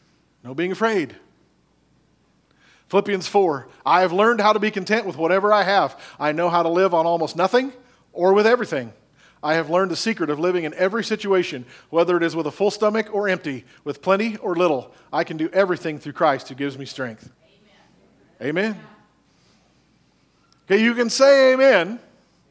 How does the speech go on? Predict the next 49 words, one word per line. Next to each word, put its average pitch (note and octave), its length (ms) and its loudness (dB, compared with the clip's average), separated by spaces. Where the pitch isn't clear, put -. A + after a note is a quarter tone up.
but A3 180 4
I A#3 160 6
don't D#4+ 200 8
want C#4 140 8
to B3+ 80 6
learn A3 220 4
that F3 140 2
lesson. F#3 380 0
At A3 140 8
least C#4+ 380 0
half A3+ 380 2
of F3 140 4
it F3 80 2
I E3 120 6
don't D#3+ 160 2
want D#3 140 4
to. E3+ 40 0
I, G3 340 4
I - 20 8
would G#3 160 0
love A3+ 220 6
to F#3+ 60 0
learn E3 240 4
how E3 140 4
to D#3+ 60 -2
live D#3+ 180 0
with D3 100 -2
everything C3+ 540 -2
that D3+ 180 2
I D3+ 180 6
need D3+ 300 -4
and D3+ 160 -6
everything D#3+ 440 -2
I D3 120 2
want. D3 260 0
I F#3+ 160 6
don't A#3+ 240 4
want B3+ 160 4
to C4 60 6
learn G#3+ 220 4
how F#3 120 0
to E3+ 60 2
live D#3+ 180 2
with B2+ 100 -12
nothing. C3+ 420 -6
Some F#3 200 0
of F#3 120 -2
you G#3 80 -4
have. F3+ 380 -2